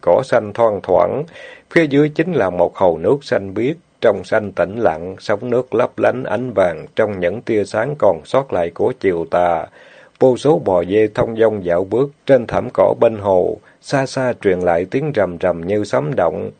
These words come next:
ngọn núi trung lên như động đất. Vạn Thất Tuấn Mã đột quyết đang chồm tới như một đám mây, ngửa đầu hí dài. Nào là ngựa đen ngựa trắng bòm vót tung bay đang nhấp nhô phiêu đãng trong ánh chiều, phảng phất như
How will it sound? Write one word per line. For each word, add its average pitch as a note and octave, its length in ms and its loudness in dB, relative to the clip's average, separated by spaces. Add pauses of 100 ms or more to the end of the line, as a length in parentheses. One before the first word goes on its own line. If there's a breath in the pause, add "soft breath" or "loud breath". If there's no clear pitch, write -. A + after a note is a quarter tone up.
(200)
ngọn F2+ 300 -2
núi A2+ 260 0
trung G#2+ 220 0
lên G2+ 260 0
như G2 220 -4
động E2+ 260 -4
đất. B2 180 2 (420 soft breath)
Vạn G2+ 260 0
Thất D3 200 2 (100)
Tuấn E3+ 220 0
Mã G#2+ 160 0
đột F#2 280 2
quyết D3+ 280 2
đang G#2+ 340 -4
chồm G2 320 0
tới C3 280 0 (180)
như A2+ 200 2
một E2+ 300 -4
đám B2+ 280 -2
mây, G2+ 340 0 (380 loud breath)
ngửa B2 280 2
đầu G2 360 0
hí A2+ 260 -6
dài. E2+ 460 -6 (340 soft breath)
Nào G#2+ 280 2
là G2+ 180 2
ngựa F#2+ 280 0
đen A2+ 280 0
ngựa F#2 200 2
trắng C3+ 460 -2
bòm D#2+ 300 2
vót A#2+ 220 4 (100)
tung G#2 220 2
bay G2+ 220 2
đang G2+ 280 -2
nhấp A2+ 220 -6
nhô G#2+ 300 0
phiêu G#2 220 -2
đãng F2 380 -6
trong G2+ 220 0
ánh A#2+ 200 -4
chiều, D#2+ 460 -4 (340 loud breath)
phảng - 260 -6
phất C#3 180 -2 (140)
như A2 240 4